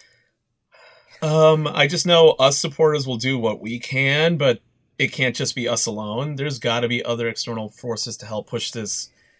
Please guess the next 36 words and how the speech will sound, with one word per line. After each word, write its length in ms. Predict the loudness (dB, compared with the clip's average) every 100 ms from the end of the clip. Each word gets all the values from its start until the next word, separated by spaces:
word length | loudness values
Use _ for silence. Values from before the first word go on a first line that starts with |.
| -8
issue 280 | -6 -4 -2
along 300 | 0 -2 -2
upward 300 | -6 -2 -2
and 240 | -2 -4
find 300 | -6 -6 -4
the 180 | -4 -2
answer. 480 | -2 -2 -2 -2 -2 _ _ _ _ _ 0
It 160 | 2 4
is 180 | 0
clear 300 | -2 -2 -2
to 40 | 0
me 200 | -2 0
that, 460 | 0 0 -2 -6 _ _ _ _ _ _ _ _ _ -4
like 180 | -4 -2
what 80 | -4
we've 180 | -4 -4
said, 220 | -6 -6
it's 160 | -4 -2
unsustainable, 880 | -2 -2 -2 -2 -4 -2 -2 -2 -6 _ _
and 140 | -2 -2
it's 160 | -2
not 200 | -2 -4 _ -6
even 280 | -4 -4
just 300 | -4 -4 -6
players 880 | -10 -8 -6 -2 -2 -2 -2 -2 -2
who 140 | -4 0
are 240 | 0 0
very 240 | 0 0
much 160 | -2 -4
being 160 | -6 -8
affected 400 | -8 -8 -6 -8
by 80 |
what's 200 | -8 -8
been 140 | -10 -10
going 220 | -10 -8
on. 160 | -10